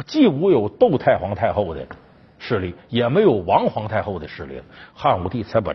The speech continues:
真正超纲大权揽到自己手里。所以你看，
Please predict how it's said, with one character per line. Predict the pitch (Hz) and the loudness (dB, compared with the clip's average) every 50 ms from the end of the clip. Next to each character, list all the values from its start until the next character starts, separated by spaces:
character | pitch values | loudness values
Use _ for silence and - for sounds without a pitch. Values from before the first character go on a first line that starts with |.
| - - | -8 -4
真 | - 185 185 202 | -2 -2 0 2
正 | 196 226 170 113 | 2 0 0 0
超 | - - 120 120 | -2 0 0 0
纲 | 113 113 110 | 0 0 0
大 | 113 117 98 | 0 0 -2
权 | 87 - 87 73 82 - - - _ _ - | -2 -4 -6 -6 -8 -10 -14 -20 _ _ -8
揽 | 92 78 71 76 | -6 -6 -4 -4
到 | 87 | -6
自 | 90 87 98 82 | -8 -8 -8 -8
己 | 85 78 | -8 -10
手 | - 67 69 76 | -10 -12 -14 -14
里。 | 78 - - - - - - _ _ - _ _ _ _ _ - - _ - - - - - - - _ | -16 -18 -20 -20 -20 -20 -20 _ _ -20 _ _ _ _ _ -20 -20 _ -20 -20 -20 -20 -20 -20 -20 _
所 | - - 202 240 | 2 4 4 6
以 | 233 | 6
你 | 190 151 | 4 0
看， | 127 165 180 165 | 0 0 -2 -2